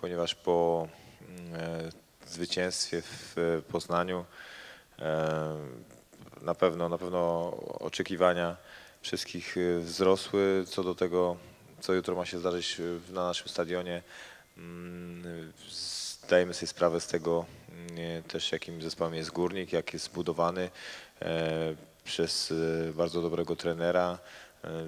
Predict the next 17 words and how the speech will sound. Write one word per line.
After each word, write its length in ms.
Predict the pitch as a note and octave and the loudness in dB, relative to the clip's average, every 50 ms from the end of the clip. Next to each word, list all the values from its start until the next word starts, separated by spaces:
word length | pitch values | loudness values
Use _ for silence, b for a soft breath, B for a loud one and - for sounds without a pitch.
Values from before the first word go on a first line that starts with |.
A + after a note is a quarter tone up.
| D#2+ - - - | -8 -12 -16 -20
w 220 | - - - - - | -18 -16 -14 -6 -2
zeszłym 260 | F2+ F2+ - - F2+ | -2 -2 -2 -2 -4
sezonie 500 | - - F2 E2 F#2 F2+ F2+ F2+ F2+ F2 F2 - - - - | -2 -2 0 0 0 2 2 0 0 -2 -4 -10 -18 -18 0
ten 180 | - G2 F#2+ F2 | 2 2 2 4
zespół 560 | E2 F#2+ F2+ - - - F2 F2 F2 F2 E2 | 2 2 2 2 0 0 0 2 2 0 0
wywalczył 420 | E2 F#2 E2 F#2 F2+ F2 - - | 0 0 2 4 2 2 0 -6
sobie 460 | - - - F2+ F2 F2 F2 F2 E2+ D#2+ E2 E2+ E2 F2 F2 E2+ | -8 -2 0 0 2 2 2 2 0 -2 -4 -8 -12 -12 -14 -14
g-, 640 | F2 - F2+ F2+ F#2+ F#2 F#2 F2+ F2+ F2+ F2+ F2+ F2 - F#2 | -12 -8 -4 0 2 2 4 4 2 2 0 -2 -4 -6 -4
możliwość 640 | F#2 F2+ F2 F#2 F#2+ F#2 F2 E2+ - - - - F2 | -4 -4 -2 0 0 0 0 0 0 -2 -2 -4 -6
gry 200 | - F#2 F#2+ E2 | -2 0 2 2
w 60 | F#2 | 4
europejskich 580 | F#2 F#2 F2+ F2+ - G2 F2+ - - - - | 4 4 2 2 2 0 -2 -2 -4 -10 -6
pucharach 460 | - F2 E2 F2 E2 F2+ F#2+ F#2 - - | -6 -2 2 4 4 4 4 2 0 -2
poprzez 340 | - F2 - - F2 - | -4 -4 -4 -4 -6 -6
to, 120 | - - F2 | -4 -4 -2
że, 220 | E2 F2 F2 E2 B B B B B B B B B B B _ _ - | 0 0 0 0 B B B B B B B B B B B _ _ -10
że 800 | F2+ E2 D#2+ E2+ F2 F2+ F2 F2 F2 F2 F2 F2 F2 F2 E2+ E2+ | -4 -2 0 4 6 6 6 6 6 4 4 2 0 0 -2 -2